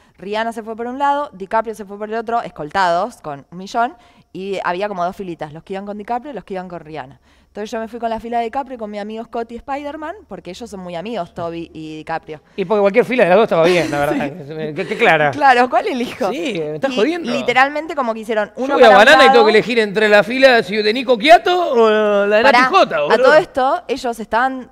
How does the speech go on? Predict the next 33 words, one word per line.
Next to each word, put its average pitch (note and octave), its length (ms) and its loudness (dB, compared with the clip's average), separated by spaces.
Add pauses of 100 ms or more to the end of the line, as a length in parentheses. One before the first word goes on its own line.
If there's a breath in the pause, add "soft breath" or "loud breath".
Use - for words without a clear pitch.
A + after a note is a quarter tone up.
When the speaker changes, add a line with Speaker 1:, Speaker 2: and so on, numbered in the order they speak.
Speaker 1:
como F3+ 240 -10
saliendo, A3+ 840 -2
imagínate G3+ 560 -8
ver A#3+ 160 -4
a A3+ 100 -2
Rihanna G#3 400 -6
chapando G#3 400 -6
con F#3+ 160 -8
DiCaprio. E3+ 500 -8
¿Entendés E3+ 480 -10
la A#3 140 -4
foto G3+ 280 -4
Speaker 2:
No, - 80 -2
no, G#3+ 40 -6
Speaker 1:
que F3+ 80 -10
Speaker 2:
no, F3 100 -14
Speaker 1:
yo, G3+ 320 -4
Speaker 2:
no. F#3 80 -20
Speaker 1:
mental, F#3+ 440 -8
la F3+ 120 -12
foto G#3+ 220 -8
mental F#3 320 -6
que G3+ 80 -12
yo - 140 -14
estaba F3+ 380 -4
recibiendo? E3+ 580 -6
Speaker 2:
Sí, F#3+ 80 -2
sí, - 20 -8
masturbación, D#3+ 640 -6
mínimo, F3 260 -4
Speaker 1:
No, A4+ 60 2
Speaker 2:
perdón. E3 260 -2
Speaker 1:
pero, A3 300 2